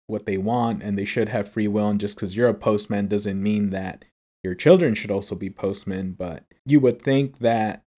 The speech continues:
Jesper would at least have inherited some of his work ethic to be better, 'cause they even asked for, like, the progress report, and they were like, "Filing and sorting, fail, like, pigeon, fail,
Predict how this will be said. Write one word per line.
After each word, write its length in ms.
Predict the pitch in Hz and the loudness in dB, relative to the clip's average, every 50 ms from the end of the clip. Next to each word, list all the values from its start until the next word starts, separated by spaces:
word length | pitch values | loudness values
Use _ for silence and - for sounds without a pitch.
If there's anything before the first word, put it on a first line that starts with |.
| 120 110 - | -14 -10 -2
Jesper 460 | - 127 123 127 - - - 143 127 | 2 4 4 4 2 2 4 4 6
would 160 | 120 120 110 | 6 6 4
at 140 | 110 107 98 | 4 2 2
least 300 | 110 113 113 120 120 - | 0 0 0 -2 -2 0
have 160 | 131 113 107 | 0 0 2
inherited 600 | 113 107 101 104 113 110 110 110 - - 110 98 - | 2 0 0 0 0 2 2 0 0 -2 -4 -2 -2
some 240 | - 123 107 107 | -2 -2 0 0
of 120 | 104 101 - | 0 -2 0
his 360 | - 104 95 92 95 - - _ _ - | -2 -2 -2 -2 -8 -14 -18 _ _ -6
work 340 | 95 104 139 175 170 - 131 | 2 4 6 6 6 6 4
ethic 540 | 107 101 - - 107 98 92 95 - - _ - | 4 4 2 -2 -4 -2 -2 -2 -6 -8 _ -14
to 240 | - - 107 101 98 | -4 -2 -2 -2 -2
be 380 | 92 95 104 101 95 92 90 - _ _ _ _ _ - | -2 -4 -4 -4 -4 -4 -8 -10 _ _ _ _ _ 2
better, 520 | 127 123 120 101 - 87 82 87 117 - _ | 4 4 4 2 0 -4 -6 -8 -10 -12 _
'cause 280 | - 123 107 101 95 - _ _ _ - | -4 -2 -2 -2 -6 -12 _ _ _ 4
they 120 | 135 139 | 6 8
even 220 | 147 147 151 123 117 | 8 8 6 4 4
asked 220 | 120 127 127 - - | 4 2 2 2 2
for, 100 | 123 117 | 0 2
like, 280 | 117 104 101 104 - | 4 2 2 0 -2
the 60 | 113 | -6
progress 540 | 104 - - 135 131 123 110 117 107 - - | -6 2 4 4 4 6 4 2 0 0 0
report, 440 | 107 101 101 - - 104 98 95 95 | -4 -4 -4 -2 -4 -4 -2 -2 -4
and 60 | 92 90 | -6 -6
they 80 | 98 95 | -4 -4
were 120 | 95 95 | -4 -6
like, 500 | 95 95 90 87 90 87 95 98 - - _ _ _ _ _ _ _ _ _ _ _ _ _ _ | -6 -6 -8 -8 -8 -10 -10 -12 -14 -20 _ _ _ _ _ _ _ _ _ _ _ _ _ _
"Filing 440 | - - 160 147 143 139 139 135 135 | 2 4 6 6 6 6 2 0 0
and 140 | 127 120 117 | -2 -2 -4
sorting, 580 | - - 135 127 123 110 107 104 98 98 95 95 | 2 6 8 8 8 8 6 2 0 0 -4 -6
fail, 600 | - - - 135 123 113 107 104 98 95 95 98 | 0 6 8 8 8 8 6 2 0 0 -2 -4
like, 300 | 98 95 101 98 - - | -4 -4 -6 -6 -4 4
pigeon, 560 | - 156 139 135 135 120 110 104 101 98 104 | 6 6 6 6 4 4 4 2 0 0 -2
fail, 840 | - - 147 139 123 120 113 107 101 101 98 98 95 95 95 - | 0 4 6 8 8 8 8 6 4 4 2 0 -2 -4 -6 -8